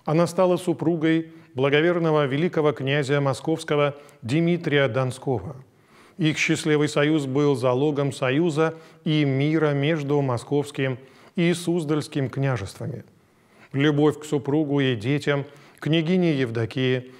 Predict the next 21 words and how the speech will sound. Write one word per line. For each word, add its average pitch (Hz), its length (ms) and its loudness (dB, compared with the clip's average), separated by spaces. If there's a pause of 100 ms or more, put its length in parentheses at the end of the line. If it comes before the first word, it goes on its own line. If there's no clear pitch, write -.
(120)
освещалась 165 960 0
ее 147 340 2
любовью 131 760 -2
к 117 100 -6
Богу. 113 440 -4 (720)
Дела 143 320 2
христианского 151 720 -2
милосердия 139 720 0
княгиня 147 640 0 (320)
и 165 80 0
ее 151 580 4
супруг 139 580 -4 (280)
сочетались 190 640 0
с - 40 -10
подвигами 147 640 0
поста 139 520 0
и 143 180 -2
молитвы. 123 600 -2 (580)
В - 60 -10
своей 139 320 2
жизни 143 520 0